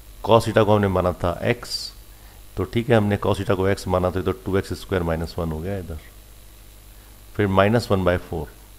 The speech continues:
under root of one minus cos square theta, तो one minus cos square theta का मतलब क्या हुआ, ये तो वन minus x square हो गया under root of one minus एक्स स्क्वायर।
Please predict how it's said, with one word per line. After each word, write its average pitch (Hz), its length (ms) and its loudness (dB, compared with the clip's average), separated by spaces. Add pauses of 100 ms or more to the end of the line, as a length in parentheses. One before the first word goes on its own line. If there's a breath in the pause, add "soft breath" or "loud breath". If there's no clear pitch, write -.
(1500)
under 101 220 6
root 104 140 2
of 113 100 4
one 101 240 6
minus 95 240 2
cos - 280 -2
square 85 220 -4
theta, 80 200 -10
तो 78 260 -8
one 101 240 2
minus 98 180 0
cos 98 240 -2
square 92 220 -2
theta 92 140 -2
का 92 80 0
मतलब 92 300 -4
क्या 95 100 0
हुआ, 104 280 -2 (680 loud breath)
ये 98 60 -2
तो 101 160 0
वन 104 140 4
minus 98 320 0
x - 220 -8
square 95 240 0
हो 82 140 -2
गया 90 220 -6
under 95 340 -4
root 95 160 -2
of 110 140 -2
one 92 220 0
minus 87 300 -4
एक्स - 200 -10
स्क्वायर। - 380 -10